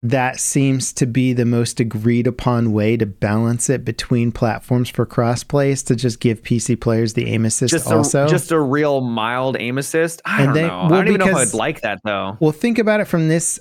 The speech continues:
Speaker 1: argument, because I don't like it either. Like, I would, I would rather them just try and dial down the aim assist on console. But from the executive money grubbing angle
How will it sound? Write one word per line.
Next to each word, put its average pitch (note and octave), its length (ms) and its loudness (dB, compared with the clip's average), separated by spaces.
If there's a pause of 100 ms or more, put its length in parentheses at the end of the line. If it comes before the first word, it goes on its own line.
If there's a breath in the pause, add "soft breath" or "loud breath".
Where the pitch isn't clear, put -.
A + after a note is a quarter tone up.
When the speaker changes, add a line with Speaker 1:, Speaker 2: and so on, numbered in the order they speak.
Speaker 1:
argument, A#2+ 580 0
because C3+ 320 0
I F3 160 0
don't G#3 180 2
like B2+ 240 0
it B2 80 2
either. B2+ 480 0
Like, C3+ 220 2
I C#3+ 100 2
would, C#3 460 0
I C#3+ 100 0
would D3 180 0
rather B2+ 300 2
them B2+ 240 0
just C3 160 -4
try C3 160 0
and A#2 160 -2
dial A2+ 320 2
down G#2+ 220 2
the G#2 120 0
aim G#2+ 120 2
assist G#2+ 320 -2
on G#2+ 100 -4
console. A#2 480 -2 (140)
But D3 340 0 (1000 loud breath)
from C3+ 500 2
the A#2+ 720 2
executive B2+ 1080 2
money B2+ 320 2
grubbing A#2+ 760 2 (200)
angle C3 640 0